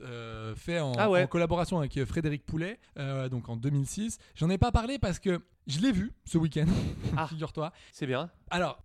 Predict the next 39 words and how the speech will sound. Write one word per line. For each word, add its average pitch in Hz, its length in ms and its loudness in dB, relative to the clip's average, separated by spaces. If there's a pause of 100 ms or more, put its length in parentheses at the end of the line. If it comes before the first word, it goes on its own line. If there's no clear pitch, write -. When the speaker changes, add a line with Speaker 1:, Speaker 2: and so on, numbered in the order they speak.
(120)
Speaker 1:
euh, 147 400 -8
Speaker 2:
Très 190 100 -2
soft 190 220 -2
foot, 180 180 -4
non ? 147 220 -2
Très 165 420 -6
Speaker 1:
alors, 175 220 -2
euh, 156 120 -10 (240)
pour 214 120 4
le 226 80 0
coup, 262 160 -2
c'est, 208 260 -2
c'est - 160 -4
documentaire, 233 680 -2
très 247 280 -8
auteur, 247 300 -4
c'est-à-dire 208 440 -2
qu'il 185 320 -4
faut - 100 -4
savoir 233 260 -8
qu'il 208 160 -6
n'a 202 100 -2
pas 294 160 -4
accès, 220 560 -10
euh, 123 560 -8
il, 123 200 -16
il 135 100 -16
filme 202 240 -2
en 131 80 -2
Super 127 320 -8
huit, 196 320 -10 (320)
mais 175 80 2
il 185 60 0
y - 20 0
a 208 40 -2
quand 233 140 -2
même 233 80 0
du 208 100 -2
son. 202 200 -8